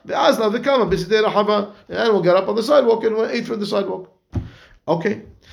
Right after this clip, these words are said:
Metiv Rav Nachman Bar Yitzhak, challenge to this answer, this, to this svara. He says, "Mi petach hachanut, mishalemet ma shenhenit.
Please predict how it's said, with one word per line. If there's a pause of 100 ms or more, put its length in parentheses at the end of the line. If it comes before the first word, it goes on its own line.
(140)
Metiv
Rav
Nachman
Bar
Yitzhak,
challenge
to
this
answer, (240)
this,
to
this (220)
svara. (720)
He
says, (160)
"Mi
petach
hachanut, (260)
mishalemet
ma
shenhenit.